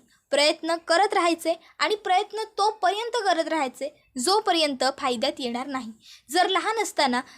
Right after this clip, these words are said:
जसं अभ्यास, परीक्षा ह्या वस्तू अर्धवट सोडायच्यास, तसं जर काम आता अर्धवट सोडलंस तर मग मात्र गाठ माझ्याशी आहे हे याद राख. कारण तू प्रत्येक गोष्ट अर्धवट सोडलेली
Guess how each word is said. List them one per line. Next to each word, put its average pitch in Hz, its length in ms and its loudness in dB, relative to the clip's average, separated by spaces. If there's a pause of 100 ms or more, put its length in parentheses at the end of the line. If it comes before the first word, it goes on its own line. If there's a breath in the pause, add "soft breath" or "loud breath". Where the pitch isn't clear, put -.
(140 loud breath)
जसं 330 320 2 (160)
अभ्यास, 269 500 0 (200 soft breath)
परीक्षा 302 480 2 (240 soft breath)
ह्या 302 180 4
वस्तू 440 320 2
अर्धवट 349 400 2
सोडायच्यास, 311 640 0
तसं 262 220 -4
जर 285 240 2 (340 loud breath)
काम 359 260 4
आता 403 260 4
अर्धवट 339 360 2
सोडलंस 349 580 0 (140)
तर 294 140 4
मग 320 300 2
मात्र 349 280 2
गाठ 294 320 2
माझ्याशी 269 420 0
आहे 240 80 -2
हे 302 140 2
याद 247 240 2
राख. 220 200 -8 (280 loud breath)
कारण 269 260 2 (120)
तू 392 80 2
प्रत्येक 392 520 -2
गोष्ट 359 300 -2
अर्धवट 320 440 0
सोडलेली 285 460 -4